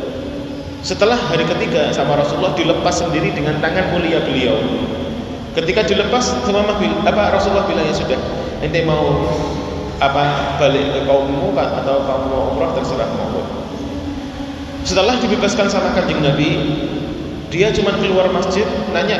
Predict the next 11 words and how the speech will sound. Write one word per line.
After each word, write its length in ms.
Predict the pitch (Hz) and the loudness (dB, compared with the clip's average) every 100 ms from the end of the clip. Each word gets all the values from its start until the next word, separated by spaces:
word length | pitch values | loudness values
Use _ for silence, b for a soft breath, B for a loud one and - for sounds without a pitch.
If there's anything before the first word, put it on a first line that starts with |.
| - | 0
sama 240 | - 180 | 0 0
para 160 | 170 165 | 2 0
sahabat, 400 | 165 170 147 131 127 | 0 0 0 -2 -2
"Di 60 | |
sini 240 | 180 180 214 | -2 0 0
ada 160 | 190 | 0
tempat 240 | - - - - | -2 -2 -2 0
mandi?" 240 | - - - - - - - - - - | -2 -2 -2 -2 -4 -4 -6 -6 -6 -4
Ada 240 | 165 160 | 0 0
di 80 | 123 | 0
sana. 320 | 123 120 - | 0 0 -2